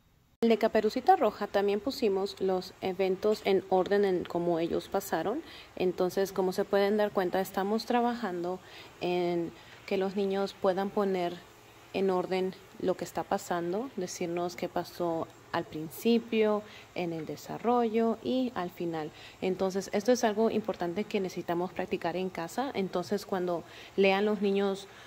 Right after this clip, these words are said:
un cuento o cuando están mirando sus dibujos, si es que por favor podrían entonces preguntarles qué pasó primero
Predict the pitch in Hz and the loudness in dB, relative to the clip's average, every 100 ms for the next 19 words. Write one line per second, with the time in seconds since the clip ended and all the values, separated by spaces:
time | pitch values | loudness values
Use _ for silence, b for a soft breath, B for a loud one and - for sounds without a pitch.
0 | B B 175 170 - 247 240 233 233 233 | B B -4 0 4 6 6 4 4 4
1 | 226 190 - 190 185 208 208 220 220 226 | 4 0 0 0 0 0 2 2 2 0
2 | 226 185 185 180 214 170 156 - B B | -2 -2 -2 -2 -2 -2 -8 -12 B B
3 | - 185 - - 185 - 165 180 180 214 | -2 -2 -2 -2 -2 -2 -2 -2 0 0
4 | 196 180 185 185 - 175 160 170 175 165 | 0 0 -2 -4 -6 -6 -6 -8 -8 -2
5 | 196 190 208 220 180 185 B B B - | 0 0 0 0 0 -4 B B B -6
6 | 180 175 - 175 202 220 302 208 | -4 -4 -4 -2 0 2 2 -2